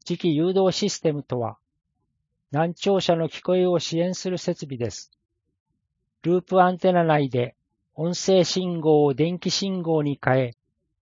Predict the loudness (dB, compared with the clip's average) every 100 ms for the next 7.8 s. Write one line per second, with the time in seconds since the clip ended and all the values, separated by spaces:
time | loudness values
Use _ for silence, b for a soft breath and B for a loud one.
0 | _ _ _ 0 2 2 0 4 6 4
1 | 2 -2 -2 2 4 4 0 -6 -4 -4
2 | -2 -4 -6 -10 _ _ _ _ -8 -4
3 | 2 4 4 0 -8 -10 _ _ _ -4
4 | -2 2 2 2 -2 0 2 2 2 2
5 | 0 -2 -4 -10 _ _ _ _ 0 0
6 | 2 0 0 -2 -4 -4 -4 -6 -6 -6
7 | 0 4 4 2 -4 -6 -4 -6